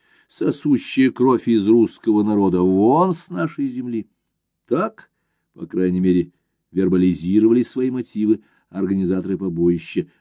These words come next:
на суде, состоявшемся полтора года спустя. Кстати, суд постоянно откладывался за недоказанностью состава преступления. Истинные мотивы, побудившие Бритоголовых разгромить рынок,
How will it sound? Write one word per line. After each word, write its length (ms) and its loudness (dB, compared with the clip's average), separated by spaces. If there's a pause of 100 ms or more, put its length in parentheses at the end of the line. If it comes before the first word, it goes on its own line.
на 180 -2
суде, 600 -2
состоявшемся 840 -8
полтора 320 -10
года 240 -8
спустя. 500 -18 (2000)
Кстати, 500 0
суд 300 0
постоянно 640 0
откладывался 880 -2
за 120 0
недоказанностью 920 -4
состава 480 -4
преступления. 560 -8 (1400)
Истинные 840 -2
мотивы, 640 -2
побудившие 640 -6
Бритоголовых 720 -2
разгромить 540 -4
рынок, 500 -4